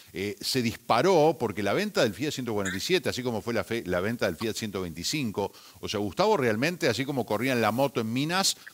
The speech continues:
después salió a correr rally. Ahí tenemos esa imagen. Mirá lo que es el Fiat ciento cuarenta y siete ganando un diecinueve Capitales, con el palo que le daban, y realmente era un auto,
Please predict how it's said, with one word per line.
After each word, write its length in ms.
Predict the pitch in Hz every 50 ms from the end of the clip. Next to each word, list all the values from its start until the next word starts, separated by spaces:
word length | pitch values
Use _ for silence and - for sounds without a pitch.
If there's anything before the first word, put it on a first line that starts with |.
| -
después 340 | - 82 92 - - 151 139
salió 240 | - 117 107 110 143
a 80 | 160 -
correr 260 | 113 104 120 127 110
rally. 240 | 113 147 170 165 139
Ahí 100 | 120 156
tenemos 340 | 165 156 135 120 104 92 87
esa 160 | 104 87 98
imagen. 360 | 95 85 80 64 64 78 78 76
Mirá 120 | 90 127
lo 120 | 165 151
que 60 | 117 135
es 100 | 110 104
el 100 | 98 85
Fiat 140 | 107 117
ciento 220 | - 131 120 110 101
cuarenta 200 | 98 92 85 85
y 40 | -
siete 200 | 131 143 143 123
ganando 300 | 101 95 113 135 160 160
un 60 | 131
diecinueve 280 | 92 76 87 98 110
Capitales, 560 | 98 98 71 80 76 - 104 104 90 78 69 - - - - - - _
con 160 | - 117 113
el 160 | 120 113 110
palo 300 | 113 - 185 214 220 196
que 80 | 147 120
le 80 | 104 104
daban, 400 | 107 120 131 139 151 160 156 -
y 100 | 98 98
realmente 640 | 101 127 127 117 113 127 131 131 - 139 - 101
era 140 | 104 107 113
un 140 | 110 104 104
auto, 380 | 110 117 113 - 131 131 120